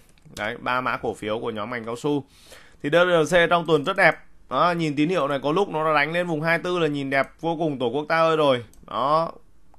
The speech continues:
kéo lên và test lại. Như vậy thì, ờ, ờ, hai phiên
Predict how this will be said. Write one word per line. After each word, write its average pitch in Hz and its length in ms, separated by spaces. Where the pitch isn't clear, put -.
kéo 131 240
lên 175 300
và 127 280
test 185 240
lại. 180 300
Như 139 140
vậy 135 280
thì, 131 180
ờ, 117 200
ờ, 120 480
hai 170 240
phiên 170 380